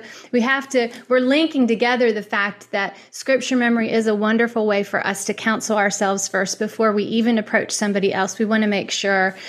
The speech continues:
that we are counselee, that we are allowing the Holy Spirit to, um, minister his word to our hearts and to our story, and that we're learning how to work our story and put it in line with God's story.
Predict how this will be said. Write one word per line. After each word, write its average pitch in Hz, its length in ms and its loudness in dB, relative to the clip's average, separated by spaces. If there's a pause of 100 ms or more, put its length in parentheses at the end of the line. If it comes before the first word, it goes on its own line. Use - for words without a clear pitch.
(140)
that 208 220 2
we 220 280 6
are 196 320 2
counselee, 185 640 -2
that 190 120 0
we 208 180 2
are 214 120 4
allowing 190 400 0
the 190 80 -4
Holy 202 320 -2
Spirit 185 640 -2 (240)
to, 202 400 2 (100)
um, 190 360 -4 (160)
minister 233 420 2
his 214 240 -2
word 196 200 2
to 208 140 0
our 196 160 2
hearts 196 400 -2
and 226 220 2
to 214 100 2
our 185 240 -4
story, 190 680 0 (240)
and 226 180 4
that 214 220 2
we're 277 340 4
learning 226 380 0
how 208 220 -4
to 202 200 -6
work 202 320 -2
our 196 180 0
story 190 600 -2
and 214 240 -2
put 226 240 2
it 208 100 2
in 202 160 -2
line 180 220 -2
with 185 160 -6
God's 185 340 -6
story. - 420 -4